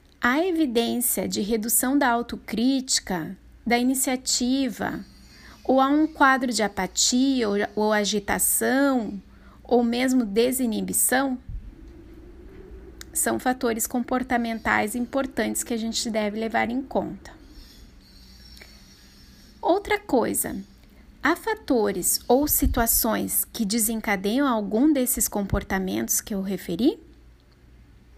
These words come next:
O suporte familiar e social é de extrema relevância. A gente precisa saber,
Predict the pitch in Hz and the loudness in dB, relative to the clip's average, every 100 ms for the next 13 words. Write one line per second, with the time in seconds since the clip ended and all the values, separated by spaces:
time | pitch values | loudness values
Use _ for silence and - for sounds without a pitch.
0 | - - - - - - - - - - | -20 -20 -20 -18 -14 -14 -16 -20 -20 -20
1 | - - - - - - - 262 - 196 | -20 -20 -20 -12 -4 -2 0 -2 2 2
2 | 254 277 - 208 208 196 190 185 180 196 | 2 0 -2 0 -2 -2 -2 0 0 -2
3 | 196 190 185 - 190 202 220 - 220 220 | -2 -2 -2 -2 0 0 -2 -6 -2 -2
4 | 226 - - 214 233 233 - - - 262 | -2 -6 -10 -6 -2 0 -2 -2 0 0
5 | 262 294 302 294 269 269 269 240 202 202 | 2 2 2 2 0 -2 -2 -2 -2 0
6 | 196 - - 160 190 - - - - 190 | -2 -4 -4 -6 -8 -14 -20 -20 -10 -6
7 | 185 196 - - 208 - 233 240 269 - | -4 -4 -4 -4 -4 -4 -4 -2 -2 0
8 | 262 220 202 196 220 277 - | -2 0 0 0 -2 -6 -10